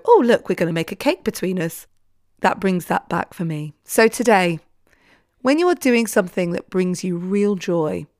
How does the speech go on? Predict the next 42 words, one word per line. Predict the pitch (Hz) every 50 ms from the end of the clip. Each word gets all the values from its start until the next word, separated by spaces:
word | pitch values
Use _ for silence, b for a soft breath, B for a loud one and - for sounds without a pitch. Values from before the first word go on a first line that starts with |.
| _ _ _ _ _ _ _ _ _ _ _
think | - - 262 254
about | 294 - 233 226 -
what | - 185 190
it | 180 175
is | 170 175 165 156 147 -
that | - - - _
brings | 175 175 170 165 - -
you | - 170
that | 160 156 - -
joy. | - 175 175 165 165 160
What | 156 214 247 269 - - _
pattern | - - 208 185 - - - 180 175 170 - _ _
is | _ 180 165
serving | - - - - 175 170 160 160 151 156 156 160 156
you? | 151 156 156 151 _ _ _ _ _ _ _ _ _ _ _ _ _ _ _ _ _ _ _
I'll | - 196
be | 196 220
back | 185 208 202
tomorrow | - - 220 202 196 190 185
with | 180 185 175
another | 185 185 190 196 196 196 196
episode | 190 190 - 196 - - 165 165 165
of | 175 - - _
Everyday | - 175 156 180 170 170 165 160
Positivity. | 160 - 180 160 156 151 - - 160 160 - - 170 196 - _
As | - 202 196 190
I | 196
said, | 185 - 185 170 165 -
you | 190 180
have | 185 175
a | 185
hundred | 175 160 208 240 240 247 240
percent | - 208 - - 185 165 -
got | - - -
this | 175 175 -
today | - 190 165 160 160 147 151 B B B B B B B B B _ _ _ _ _ _ _ -
and | 247 269 262 240
the | 220 196
whole | 190 175 180 180
of | 165
this | - - 185 - -
week, | 175 165 151 -